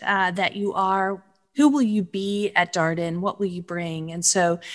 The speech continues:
um, this narrative piece, this narrative aspect of this process, uh, I think is, is really important. Um, so maybe a tip is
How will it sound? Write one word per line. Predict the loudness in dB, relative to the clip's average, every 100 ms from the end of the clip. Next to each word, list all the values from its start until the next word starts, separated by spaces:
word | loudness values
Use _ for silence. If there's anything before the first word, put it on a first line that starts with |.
| -16 -16 -10
um, | -6 -2 -2 0
this | 2 2 4
narrative | 2 4 4 4 0 -4 -14
piece, | -6 -4 -2 -2
this | -4 -8 -8
narrative | -4 -2 -2 -4 0
aspect | 0 0 -4 -4 -4
of | -8
this | -6 -6
process, | -4 -2 -2 0 0 0 -2 -6 -10 -16 -8 -2
uh, | -2 -2 -2 -2
I | -4
think | -2 -2
is, | -2 -2 -4 -2
is | -2 2
really | 2 4 2
important. | 2 0 -2 -2 -4 -10 -14 -20 -20 -12
Um, | -8 -6 -4 0
so | 6
maybe | 8 10 8
a | 6
tip | -2 -2 0 0 -2
is | 0 2 2 0 -4